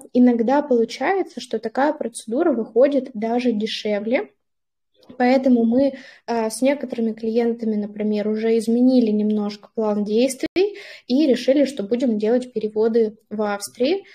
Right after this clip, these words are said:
В любом случае надо отправлять оригиналы. Это ваш личный выбор. Вы считаете и смотрите, а,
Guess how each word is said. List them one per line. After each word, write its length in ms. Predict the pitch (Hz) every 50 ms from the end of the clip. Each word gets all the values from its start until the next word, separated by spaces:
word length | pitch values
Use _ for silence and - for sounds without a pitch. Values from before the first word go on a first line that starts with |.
| - _ _ _
В 60 | - 208
любом 340 | 214 196 214 240 294 320
случае 460 | 311 - - 247 262 254 - - 285 240
надо 280 | 214 208 214 226 233
отправлять 560 | 220 - _ - 202 202 208 208 214 214 -
оригиналы. 560 | - - 208 208 214 214 208 208 208 214 - 254 _ _ - _ - - - - _ _ _ -
Это 280 | 240 294 359 349 311 254
ваш 400 | 226 233 240 277 269 - - -
личный 520 | 214 214 233 269 254 - - 254 247 233
выбор. 380 | 214 214 208 202 202 208 202 -
Вы 180 | 202 214 226 254
считаете 680 | 247 - - 254 254 254 254 262 254 240 247 - - 208
и 40 |
смотрите, 760 | 214 - - 220 214 226 254 254 - 339 339 339 339 392 403 - _ _ -
а, 80 | 240